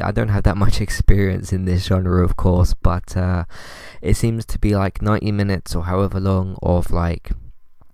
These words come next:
a woman, two guys, and then, like, which one is right for me, this one is, this one isn't, and then by the end of the film, it's normally, again, normally,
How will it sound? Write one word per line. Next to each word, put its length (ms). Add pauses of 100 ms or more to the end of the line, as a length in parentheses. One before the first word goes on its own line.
(140)
a 100
woman, 480
two 220
guys, 440
and 80
then, 120
like, 240
which 160
one 160
is 100
right 220
for 100
me, 160
this 220
one 240
is, 280
this 200
one 160
isn't, 280
and 160
then 280
by 100
the 140
end 120
of 100
the 60
film, 400
it's 300 (460)
normally, 640
again, 420
normally, 680